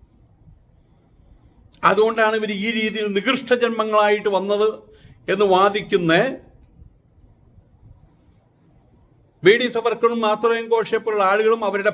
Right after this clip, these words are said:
പരമ്പരയിൽപ്പെട്ട ആളുകളും അവസാനം എഴുതി വെച്ചു, വിചാരധാരയിൽ എഴുതി വെച്ചു. ആ നികൃഷ്ട ജന്മങ്ങളുടെ പട്ടിക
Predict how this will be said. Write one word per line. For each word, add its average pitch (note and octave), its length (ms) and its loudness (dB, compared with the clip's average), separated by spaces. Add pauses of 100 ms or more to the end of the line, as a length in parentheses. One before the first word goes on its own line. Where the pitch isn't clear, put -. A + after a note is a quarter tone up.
പരമ്പരയിൽപ്പെട്ട G#3+ 720 0 (120)
ആളുകളും G#3+ 380 2
അവസാനം G3+ 400 0
എഴുതി G3+ 200 -2
വെച്ചു, A3 220 -8 (1500)
വിചാരധാരയിൽ G#3 680 2
എഴുതി G#3 220 -2
വെച്ചു. A3 220 -2 (1600)
ആ F3 120 4 (240)
നികൃഷ്ട A3 340 -2 (100)
ജന്മങ്ങളുടെ A3 560 0
പട്ടിക G3 280 0